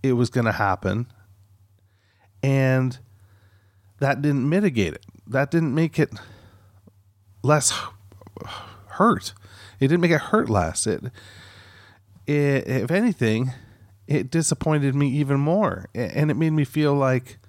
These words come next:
"Why am I even doing these events if this is how I'm gonna feel afterwards? Wouldn't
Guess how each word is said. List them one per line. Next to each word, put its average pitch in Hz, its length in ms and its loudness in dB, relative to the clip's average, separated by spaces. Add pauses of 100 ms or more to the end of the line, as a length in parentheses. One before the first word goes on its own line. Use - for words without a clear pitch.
(1120)
"Why 147 300 2
am 175 140 2
I 160 100 2
even 135 400 0
doing 123 680 0 (920)
these 123 340 2
events 117 800 0 (840)
if - 280 -4
this 151 280 0
is 135 120 0
how 113 220 2
I'm 113 100 0
gonna 104 180 0
feel 113 380 0
afterwards? 95 680 -8 (560)
Wouldn't 147 460 2